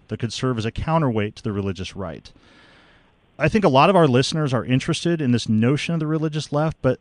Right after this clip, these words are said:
unsure of how it works and where it operates.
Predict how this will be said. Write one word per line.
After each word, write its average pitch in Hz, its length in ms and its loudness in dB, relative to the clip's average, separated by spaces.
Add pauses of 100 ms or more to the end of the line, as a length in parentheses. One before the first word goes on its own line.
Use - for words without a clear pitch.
unsure 160 720 2
of 107 120 -4
how 143 300 2
it 120 100 -2
works 131 480 -4
and 113 180 -2
where 131 160 2
it 123 60 2
operates. 117 640 -2